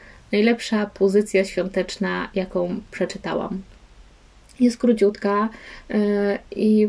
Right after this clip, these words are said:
po prostu tak napakowana takim, tą taką magią świąt, którą ja już dawno temu, e,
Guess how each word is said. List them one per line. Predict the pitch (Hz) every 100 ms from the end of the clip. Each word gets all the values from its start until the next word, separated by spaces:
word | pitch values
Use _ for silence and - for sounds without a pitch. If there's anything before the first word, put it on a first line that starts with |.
| 214
po |
prostu | 226 208 - - 214 214 208 214 - - -
tak | - 240
napakowana | 233 247 - 254 254 269 262 254 247
takim, | 233 - - 233 233 247 - - -
tą | 254
taką | 269 -
magią | 330 339 294 226 185 190
świąt, | - - 254 190 185
którą | - 226 233 240 240 240 240 -
ja | 254 269
już | 254 240
dawno | 254 247 240
temu, | 240 233 208 190 185 -
e, | 202 196 196 196